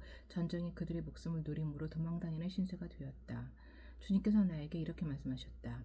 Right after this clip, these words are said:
일 년 기한으로 머슴살이를 하게 된 머슴이 날수를 세듯이 이제 내가 일 년을 센다. 일 년 만에 게달의 모든 허세가 사라질 것이다. 게달의 자손 가운데서 활 쏘는 용사들이 얼마 남는다고 하여도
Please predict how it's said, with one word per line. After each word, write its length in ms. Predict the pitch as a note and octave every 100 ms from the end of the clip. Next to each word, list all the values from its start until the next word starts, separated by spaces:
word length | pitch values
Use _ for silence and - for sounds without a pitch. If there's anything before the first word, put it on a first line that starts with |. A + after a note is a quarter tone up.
| - - - E3
일 160 | E3
년 200 | E3+ E3
기한으로 540 | - E3+ F3 D#3+ D3+ D3+
머슴살이를 640 | E3 E3+ F3 F3 F3 F3
하게 200 | F#3 F#3
된 280 | E3 D#3+ C3+
머슴이 460 | C#3 D3+ E3 D#3+ B2+ - - -
날수를 440 | D3 D#3+ E3+ E3
세듯이 600 | - F#3+ F3+ - A#2+ B2 - - - -
이제 220 | F3 F3+
내가 220 | D#3+ E3+
일 140 | - D#3
년을 200 | D3+ D3+
센다. 480 | D#3+ C#3 B2 B2+ - - - -
일 100 | F#3
년 140 | F3+
만에 200 | E3+ F3
게달의 340 | - D3+ D#3 D3
모든 300 | D3+ D#3 E3
허세가 340 | F3 E3+ D#3
사라질 360 | F#3 F3 C#3+ C3
것이다. 460 | B2+ - A#2+ B2 - - - -
게달의 320 | E3 D#3 D3+
자손 260 | D3+ D#3 D#3+
가운데서 460 | D#3+ D#3 D3+ D#3 E3
활 180 | F3+
쏘는 240 | F#3+ F#3 F3
용사들이 400 | D#3+ F3 - E3
얼마 220 | D3+ F3
남는다고 460 | D3+ D3 D#3 D3+ F3
하여도 420 | F3+ C#3 D#3